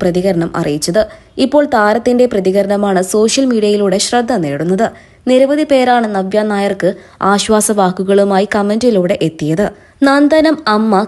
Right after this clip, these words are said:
കിളിക്കൂട് എന്നിങ്ങനെ നിരവധി സിനിമകളിലാണ് നവ്യ നായരും കവിയൂർ പൊന്നമ്മയും ഒരുമിച്ച് അഭിനയിച്ചിട്ടുള്ളത്. അതുകൊണ്ട് തന്നെ ഒരു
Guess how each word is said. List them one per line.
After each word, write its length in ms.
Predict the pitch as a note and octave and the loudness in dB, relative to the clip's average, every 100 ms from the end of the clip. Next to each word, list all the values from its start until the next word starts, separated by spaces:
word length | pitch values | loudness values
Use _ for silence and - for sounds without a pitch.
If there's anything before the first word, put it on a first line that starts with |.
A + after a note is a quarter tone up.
| G#3+ | 0
കിളിക്കൂട് 500 | F#3 F#3 G3 G3 G3 | 2 2 2 2 2
എന്നിങ്ങനെ 640 | F3+ F#3 F#3 F#3 E3 F3+ F#3+ - - | 2 0 2 2 0 -2 -4 -16 -2
നിരവധി 380 | B3+ C4+ C#4+ D4+ | 2 4 2 0
സിനിമകളിലാണ് 880 | D4 A#3 G#3 G#3 G#3 G#3 G#3 F#3+ F#3+ - - - | 0 0 2 0 2 2 2 0 -2 -6 -8 -2
നവ്യ 380 | G3+ F#3+ A#3+ B3 | -2 0 2 2
നായരും 560 | A#3 G3 G3+ F#3+ F#3 - | 2 2 2 2 0 0
കവിയൂർ 260 | G#3+ G3+ A3 | 0 2 0
പൊന്നമ്മയും 680 | G#3+ F#3 F3+ G3 G3+ G3 F#3 | 0 0 0 0 0 0 0
ഒരുമിച്ച് 420 | F3+ F#3 G#3 G3+ | 0 2 2 0
അഭിനയിച്ചിട്ടുള്ളത്. 840 | E3 E3 F3 E3+ E3 D#3 E3 G#3 - - - - | 0 0 0 -2 -4 -4 -2 -2 -2 -10 -20 -6
അതുകൊണ്ട് 500 | A#3+ A#3+ C#4+ D4+ C#4 | -2 0 2 2 2
തന്നെ 200 | C#4 C4+ - | 2 2 2
ഒരു 180 | A3+ | 2